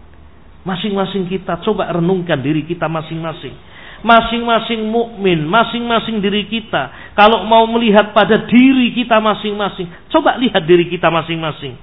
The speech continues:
Lahu ahwaluhu, kita memiliki keadaan yang berbeda-beda. Keadaan kita berbeda-beda. Wa awqat, di waktu satu dan waktu yang lain juga merasa berbeda.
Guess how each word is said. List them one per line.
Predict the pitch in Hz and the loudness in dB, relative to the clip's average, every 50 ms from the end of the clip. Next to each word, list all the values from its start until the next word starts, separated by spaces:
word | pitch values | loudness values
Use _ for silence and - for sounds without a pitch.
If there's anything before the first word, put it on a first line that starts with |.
| - - - - - - - - - - - - | -20 -20 -20 -20 -20 -20 -20 -20 -20 -20 -10 2
Lahu | 254 294 269 240 269 277 | 4 6 8 8 8 6
ahwaluhu, | 233 240 190 220 254 247 247 247 240 233 233 202 190 202 196 175 156 147 151 | 6 4 6 6 6 8 8 8 6 6 4 4 4 6 4 4 4 0 -4
kita | - 233 - 269 262 | -6 0 2 2 2
memiliki | 262 262 254 226 233 269 | 2 -2 -4 -4 -4 -4
keadaan | - 240 196 220 220 175 240 233 220 254 254 254 | -2 2 4 4 4 4 4 2 2 -2 -2 -2
yang | 240 214 | 0 2
berbeda-beda. | 208 196 170 226 247 220 214 180 151 196 226 190 165 175 151 131 117 113 - - - - - - - - - - - - - - - - - - | 2 4 4 4 4 4 4 6 6 4 4 4 4 2 0 0 -2 -6 -16 -20 -20 -20 -20 -20 -20 -20 -20 -20 -20 -20 -20 -20 -20 -20 -20 -8
Keadaan | - 220 202 190 170 202 190 196 | 0 2 2 2 4 2 0 0
kita | 214 233 233 | -2 -2 0
berbeda-beda. | 214 190 190 175 160 175 160 165 160 165 180 180 160 139 123 107 98 - - - - - - - - - - - - - - - - - - | 0 0 0 0 0 0 0 0 0 0 0 0 -2 -4 -8 -10 -14 -20 -20 -20 -20 -20 -20 -20 -20 -20 -20 -20 -20 -20 -20 -20 -20 -8 0
Wa | 160 190 190 214 | 0 4 6 6
awqat, | 233 233 - - - 269 262 247 220 190 - - - - - - - 139 160 | 6 4 4 4 4 6 8 8 6 4 2 -6 -14 -16 -16 -16 -14 -6 -4
di | 208 | 2
waktu | 233 247 240 247 - - 269 262 254 226 226 - | 4 4 4 4 2 -2 -2 0 0 -2 0 2
satu | 262 262 262 262 269 247 | 2 2 2 0 0 0
dan | 240 233 233 | 0 2 2
waktu | 254 247 240 - 254 | 2 2 2 0 -2
yang | 247 240 240 | -2 0 0
lain | 247 262 262 | -2 -2 -2
juga | 233 240 226 226 196 | -2 -4 -4 -4 -4
merasa | 226 247 269 262 254 - 240 196 | 0 2 2 2 4 2 0 2
berbeda. | 185 196 190 214 226 220 165 135 - 101 - - - | 2 2 4 4 4 4 2 0 -4 -6 -10 -18 -20